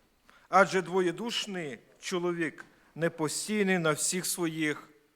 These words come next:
шляхах". Я думаю, що в житті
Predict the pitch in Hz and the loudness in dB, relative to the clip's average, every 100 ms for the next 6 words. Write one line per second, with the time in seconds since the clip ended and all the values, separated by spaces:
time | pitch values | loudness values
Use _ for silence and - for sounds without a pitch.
0 | _ - - 147 - 131 98 - - _ | _ -12 -2 0 2 0 0 -4 -20 _
1 | _ _ _ _ _ _ _ _ _ _ | _ _ _ _ _ _ _ _ _ _
2 | _ _ _ _ _ _ _ _ _ _ | _ _ _ _ _ _ _ _ _ _
3 | - 160 180 226 226 208 226 190 147 180 | 0 4 4 4 4 2 0 0 -2 -6
4 | - 233 214 147 | -6 -4 -2 -2